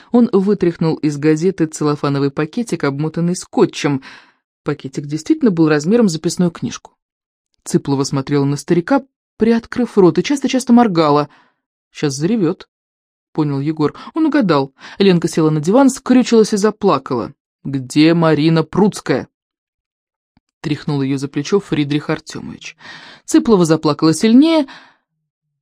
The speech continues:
Дверь ванной открылась. И Егор увидел Марину, такую бледную, что у него дыхание перехватило. "А,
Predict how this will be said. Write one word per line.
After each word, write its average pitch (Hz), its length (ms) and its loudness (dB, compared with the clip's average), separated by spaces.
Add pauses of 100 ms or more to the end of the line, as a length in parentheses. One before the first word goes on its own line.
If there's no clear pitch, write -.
(320)
Дверь 151 400 0
ванной 269 400 4
открылась. 156 800 0 (1400)
И 170 80 -4
Егор 160 380 0
увидел 233 500 0 (560)
Марину, 160 560 -2 (640)
такую 247 340 2
бледную, 233 400 6
что - 160 -2
у - 20 8
него 233 140 6
дыхание 160 420 -2
перехватило. 143 680 -4 (920)
"А, 156 800 -2